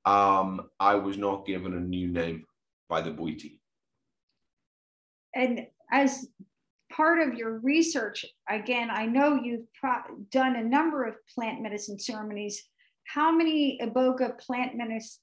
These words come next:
Speaker 2: medicine ceremonies do you estimate that you yourself have gone through?
Speaker 1: Well, if you consider a plant medicine ceremony to be a huge dose of Iboga,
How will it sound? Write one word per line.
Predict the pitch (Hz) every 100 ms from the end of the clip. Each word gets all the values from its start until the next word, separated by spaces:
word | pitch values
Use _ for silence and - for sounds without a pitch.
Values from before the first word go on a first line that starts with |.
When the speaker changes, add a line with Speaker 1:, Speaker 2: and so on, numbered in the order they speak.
| 214
Speaker 2:
medicine | 226 220 226 226
ceremonies | 214 254 226 226 220 214
do | -
you | 247 269 -
estimate | 240 262 - 240 220 202 -
that | 214
you | 233 247
yourself | 214 214 208 - 247 240 214 -
have | - 226 196 190 _ _ _ _ _ _ _ - - - - 220
gone | 233 208 202
through? | - 160 120 - _ _ _ _ _ _ _ _ _ _ _ _ _ - - - - _ _ _ _ _ _ _ _ _ _ -
Speaker 1:
Well, | 107 113 127 117
if | 120 120
you | 123
consider | 135 - 151 139 131
a | 123
plant | - 131 117
medicine | 120 120 117 123
ceremony | 113 - 117 113 113 113 107 104
to | -
be | 95 104 104
a | -
huge | - - - 117 120 113 -
dose | - 110 - -
of | 117
Iboga, | 98 - 104 117 113